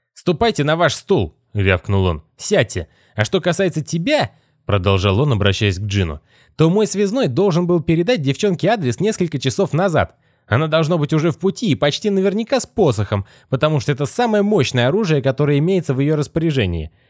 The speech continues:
Когда она появится на лестнице, сторожевой шар это заметит, и здесь раздастся сигнал тревоги.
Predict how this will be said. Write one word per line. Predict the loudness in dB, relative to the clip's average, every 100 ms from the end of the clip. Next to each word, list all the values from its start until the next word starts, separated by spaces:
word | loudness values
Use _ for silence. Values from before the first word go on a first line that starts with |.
| _ -4
Когда | 0 2
она | 0
появится | 2 2 2 0 0
на | 0 0
лестнице, | 0 -2 -2 -4
сторожевой | -2 -2 0 0 0
шар | 2 2
это | 0 0
заметит, | 0 0 0 -4 -6 -20 -4
и | 0
здесь | 2 0 2
раздастся | 0 2 -2 -2 -8
сигнал | -4 -2 0 0
тревоги. | 0 2 0 0